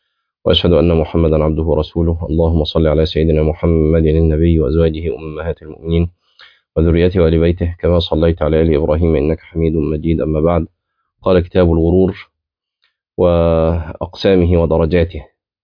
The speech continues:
قال: "ومن الناس من غرته الدنيا." فقال:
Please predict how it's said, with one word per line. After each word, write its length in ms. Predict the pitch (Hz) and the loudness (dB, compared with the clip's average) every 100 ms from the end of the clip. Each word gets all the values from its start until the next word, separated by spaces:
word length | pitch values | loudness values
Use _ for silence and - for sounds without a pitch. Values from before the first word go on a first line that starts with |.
| _ _ _ _ _ _ - | _ _ _ _ _ _ -2
قال: 180 | 104 | 2
"ومن 220 | 95 90 90 | 4 4 4
الناس 640 | 92 101 95 - - - | 4 4 2 -2 -12 -4
من 160 | 90 87 | 0 2
غرته 440 | 87 90 92 - | 0 0 -2 -2
الدنيا." 560 | 82 90 87 80 82 85 _ _ _ _ _ _ _ _ _ | 0 2 2 2 -2 -8 _ _ _ _ _ _ _ _ _
فقال: 680 | 92 90 107 101 104 117 120 | -4 0 2 2 2 0 -6